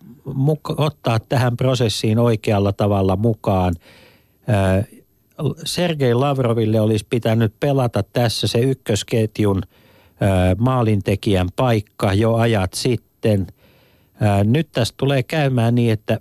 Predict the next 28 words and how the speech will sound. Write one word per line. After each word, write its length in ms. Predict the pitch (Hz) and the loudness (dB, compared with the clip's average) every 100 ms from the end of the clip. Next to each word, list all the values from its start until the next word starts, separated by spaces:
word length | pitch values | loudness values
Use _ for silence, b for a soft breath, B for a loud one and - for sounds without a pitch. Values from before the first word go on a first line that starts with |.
| - | -2
me 80 | 131 | -2
suomalaiset 720 | 147 185 147 113 104 110 104 | 0 0 2 2 0 -2 0
joudumme 520 | 143 127 104 98 95 | 0 2 0 0 0
aikanaan, 680 | 131 143 123 - 101 95 92 | 0 0 0 -2 0 0 0
sen 200 | 95 143 | 0 0
jälkeen 320 | 120 107 117 104 | 0 0 -2 -2
kun 100 | 107 | -2
se 120 | 113 | 0
valtio 440 | 127 113 - 101 | 0 0 0 0
on 100 | 101 | 2
romahtanut, 720 | 104 104 98 82 - 92 95 - | 2 0 0 -4 -6 -2 -2 -2
me 120 | 170 | 0
joudumme 400 | 151 110 107 110 | 2 0 2 2
menemään 520 | 107 98 87 87 85 | 2 2 0 -2 -6
sinne. 400 | 92 90 - - - - - B B B B | -6 -4 -6 -8 -14 -20 -20 B B B B
Se 120 | - 135 | -4 0
on 100 | 143 | 2
aivan 220 | 135 117 | 2 0
selvää. 520 | 127 120 107 101 95 b b b | 2 2 2 2 0 b b b
Suomi 440 | - 151 143 127 120 | -6 -2 0 0 0
ei 200 | 131 135 123 | 0 0 0
tule 280 | 117 107 104 | 0 2 2
lähtemään 580 | 104 - 107 98 92 | 0 -2 -2 0 0
tänne 240 | 92 98 101 | 0 0 2
Afrikan 560 | 113 110 - 98 101 98 | 0 0 -2 -2 0 0
rans-, 380 | 110 123 117 - 120 - 123 | 2 0 -2 -6 -12 -2 0
ranskankielisille 960 | 123 123 - 110 98 104 95 92 98 107 | 2 0 0 -2 0 0 0 0 0 2
alueille. 680 | 107 104 98 98 92 92 | 2 2 4 4 2 2